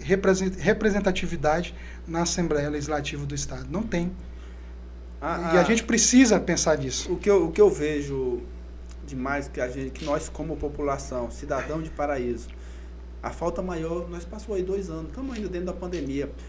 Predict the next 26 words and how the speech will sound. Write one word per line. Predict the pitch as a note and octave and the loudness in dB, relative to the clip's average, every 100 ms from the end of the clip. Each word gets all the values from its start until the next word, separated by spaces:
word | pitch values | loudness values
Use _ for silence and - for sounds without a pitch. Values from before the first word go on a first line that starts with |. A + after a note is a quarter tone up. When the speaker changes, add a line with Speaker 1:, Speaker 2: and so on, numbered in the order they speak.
| - - - | -14 -12 -12
Speaker 2:
O | - | -6
que | B3+ B3 | -2 -2
que | B3 G#3+ | 0 0
a | |
saúde | G3+ G3+ E3 F3 F3 | 0 -2 0 0 0
melhorou | E3 E3 D#3+ D#3+ | 0 0 2 0
em | D#3 | 0
Paraíso? | D3+ D3 C#3+ D3 C#3+ B2 A#2+ - | 0 0 2 0 0 -4 -10 -4
Cadê? | D#3+ E3+ F#3 | -2 4 4
Não | F3 F3 | 4 2
veio | E3+ F#3 | 2 0
uma | F#3+ G#3+ G#3+ | 2 2 4
U | F#3+ | 2
T | F#3 D3 | 2 2
I. | C#3+ C#3+ - - G#3+ | 2 -2 -8 -8 -4
Isso | G#3+ | -2
é | G#3+ | 0
falta | G#3 G3 G#3 | 0 0 -2
de | G#3+ | -2
um | G#3 | -2
deputado. | G3+ G3+ C#3+ C#3 C#3 - - | -2 -2 2 2 0 -8 -4
Já | - D3+ | 2 4
quero | F3 E3+ | 4 4
deixar | E3 F3 | 2 2
aqui | D#3 | 0
também | - D#3 D#3+ E3+ | -2 0 2 2